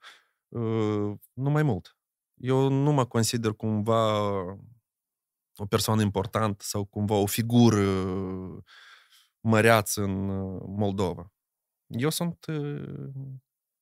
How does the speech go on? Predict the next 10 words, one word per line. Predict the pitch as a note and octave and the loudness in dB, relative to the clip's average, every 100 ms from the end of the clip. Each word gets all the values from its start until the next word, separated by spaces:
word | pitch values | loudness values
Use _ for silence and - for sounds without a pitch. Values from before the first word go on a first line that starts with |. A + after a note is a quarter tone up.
| _ _ _ | _ _ _
cetățean | A#2 B2+ C3+ D3 | -6 -4 -4 -2
de | D3+ | -2
rând. | B2 F2+ _ _ _ _ _ | -2 -4 _ _ _ _ _
Eu | B2 | -2
n-, | B2 B2+ B2+ B2 B2 | 0 2 2 0 0
eu | C3 | 2
nu | C3+ | 0
pot | C3 A2+ | 0 -6
spune | - G#2+ | -2 -4
că, | - | -4